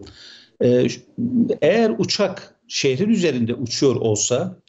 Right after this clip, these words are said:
elli beş bin fit irtifaya kadar çıkabiliyor. Bence İsrailli pilotlar bu irtifayı zorlayacaktır.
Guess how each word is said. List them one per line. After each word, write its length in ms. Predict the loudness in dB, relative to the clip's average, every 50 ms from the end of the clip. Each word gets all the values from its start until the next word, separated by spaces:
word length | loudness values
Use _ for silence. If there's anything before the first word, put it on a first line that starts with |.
| _ _ _ _ _ _ _
elli 240 | -4 -2 0 0 2
beş 240 | 0 0 -2 -2 -2
bin 120 | -2 -2
fit 300 | -2 -2 -4 -6 -6 -4 -2
irtifaya 680 | -2 0 0 0 -4 -4 -2 0 2 2 2 0 -2
kadar 300 | -2 0 0 0 0 0
çıkabiliyor. 760 | -2 -6 -4 -2 0 0 2 0 0 0 0 -2 -2 -4 -6 -10 _ _ _ _ _ _ _ _
Bence 260 | -4 -2 -2 0 0 0
İsrailli 540 | 0 0 0 0 0 0 0 -2 -4 -6 -10 _
pilotlar 600 | -6 -2 0 0 0 0 -2 0 0 0 0 0
bu 180 | 0 0 0 2
irtifayı 600 | 2 0 -2 -2 -4 -6 -4 0 0 2 2 2
zorlayacaktır. 1040 | 2 2 2 4 4 4 2 2 2 2 0 -2 -2 -4 -6 -8 -6 -8 -12 -16 _